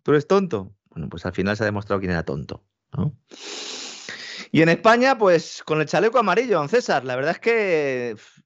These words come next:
se han reportado numerosos incidentes, hay cortes que están impidiendo la entrada y salida de vehículos de empresas, centros logísticos, explotaciones suministradoras de materias primas.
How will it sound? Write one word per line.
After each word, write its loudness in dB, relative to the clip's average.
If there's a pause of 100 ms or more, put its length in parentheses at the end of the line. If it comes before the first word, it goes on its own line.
se -6
han -2
reportado 0
numerosos 0
incidentes, 0
hay 0
cortes 0
que -8
están -4
impidiendo 0
la 2
entrada 0
y -2
salida -2
de 0
vehículos 0
de 2
empresas, 0 (420)
centros 2
logísticos, -2 (420)
explotaciones -2
suministradoras 2
de -4
materias -2
primas. -4